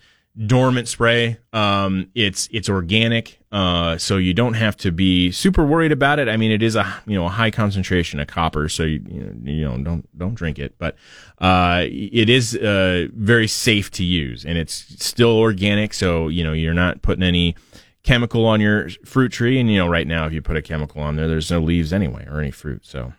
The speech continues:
they would be all gone by the time you would be eating it. But now's the time where you're gonna wanna spray that copper. And then you're gonna just keep in mind you're gonna need to do some spraying additionally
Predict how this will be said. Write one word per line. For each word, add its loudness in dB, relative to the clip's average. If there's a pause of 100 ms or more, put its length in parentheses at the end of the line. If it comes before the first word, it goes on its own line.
(140)
they -6
would -10
be 0
all 2
gone 2
by 2
the -4
time -2
you 0
would -2
be -2
eating -2
it. -6
But 0 (200)
now's 2
the -2
time -2
where 0
you're 0
gonna 0
wanna -2
spray -2
that 0
copper. -4 (320)
And 4
then 4
you're 2
gonna 2
just -4
keep 0
in 4
mind 4
you're 0
gonna 2
need 2
to -10
do 0
some -2
spraying 0
additionally 0